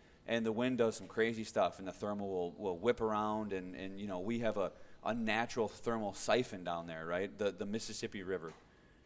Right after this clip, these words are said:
It is a huge, like, you know, this, this past year I was hunting right on it. Anywhere within, like, almost, I would probably say a half mile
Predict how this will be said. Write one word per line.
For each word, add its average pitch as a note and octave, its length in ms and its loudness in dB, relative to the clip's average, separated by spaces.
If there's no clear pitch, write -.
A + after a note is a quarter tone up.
It A#2 160 4
is A2 160 -2
a F2 80 -2
huge, C3 540 0
like, G2+ 180 2
you G#2 80 -4
know, G2+ 100 0
this, G#2+ 220 0
this A2 180 -4
past G#2+ 320 0
year A#2 100 4
I G2 60 6
was F#2 100 -2
hunting G#2+ 220 -4
right G2 200 0
on F#2+ 200 0
it. A#2+ 140 -4
Anywhere D3 520 4
within, A#2 680 0
like, G2+ 320 2
almost, A2 540 6
I G2 100 8
would A#2 160 4
probably A2+ 360 6
say G2+ 280 2
a - 120 0
half G2+ 440 2
mile G2 560 2